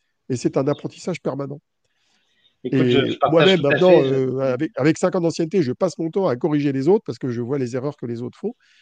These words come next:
Speaker 1: mais c'est des erreurs que moi-même je faisais il y a trois, quatre, cinq ans.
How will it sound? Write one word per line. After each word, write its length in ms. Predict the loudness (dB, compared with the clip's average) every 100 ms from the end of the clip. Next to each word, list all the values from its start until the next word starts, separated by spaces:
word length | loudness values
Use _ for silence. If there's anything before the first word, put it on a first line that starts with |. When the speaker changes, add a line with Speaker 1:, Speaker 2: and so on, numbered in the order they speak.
| _ -6
Speaker 1:
mais 100 | -2
c'est 140 | 0
des 160 | 2 0
erreurs 180 | -2
que 100 | -4
moi-même 260 | -4 -2 -4
je 80 | -6
faisais 280 | -8 -4 -4
il 40 |
y 40 |
a 60 | -6
trois, 220 | -6 -10
quatre, 260 | -8 -10 _
cinq 260 | -16 -16
ans. 100 | -16